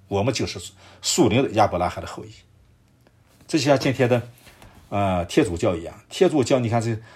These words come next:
他不像我们，他不用在传福音上不用担心家里面人，呃，不信，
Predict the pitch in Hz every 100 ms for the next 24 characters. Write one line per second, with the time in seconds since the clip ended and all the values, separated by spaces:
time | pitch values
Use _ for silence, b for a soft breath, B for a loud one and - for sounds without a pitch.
0 | b - 143 131 127 143 131 87 90 95
1 | - - 135 143 117 b b b b -
2 | - 123 - 135 123 123 117 107 127 123
3 | - - 107 110 120 113 101 95 92 90
4 | B B B 87 90 87 85 - _ _
5 | _ _ - - - 330